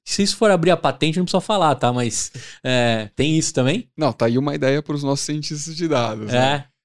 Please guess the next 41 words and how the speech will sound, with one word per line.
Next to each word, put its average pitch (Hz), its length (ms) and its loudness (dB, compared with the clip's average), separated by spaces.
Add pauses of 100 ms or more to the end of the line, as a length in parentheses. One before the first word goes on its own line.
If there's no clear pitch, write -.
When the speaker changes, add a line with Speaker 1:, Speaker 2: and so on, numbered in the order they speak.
(100)
Speaker 2:
Ainda 151 260 -2
não. 185 400 0
É, 127 280 2
o 120 80 -2
que 139 80 -4
a 135 40 -2
gente 147 140 -4
faz 147 280 0
é 156 40 0
a 151 60 -2
temperatura 156 640 0
também, 151 440 -2 (360)
né? 127 260 -2 (420)
É, 117 540 2
e 139 60 -8
também 143 340 -2
pra, 160 320 0 (460)
você 151 80 0
pode 143 180 2
fazer 156 140 2
uma 165 100 0
termografia. 175 840 -2
Speaker 1:
É, 147 140 0
termografia, 175 800 4
Speaker 2:
E - 20 4
aí 143 60 0
Speaker 1:
acho 123 100 -4
que 139 60 -4
Speaker 2:
você 143 60 -2
Speaker 1:
seria 147 260 4
Speaker 2:
sabe 127 60 4
Speaker 1:
isso, 117 260 0
é. - 20 4
Speaker 2:
exatamente 151 840 0
o 160 80 0
perfil 156 420 0
ali 139 160 2
da 143 140 2
onde 139 200 2
que - 80 -16
tá. 135 280 0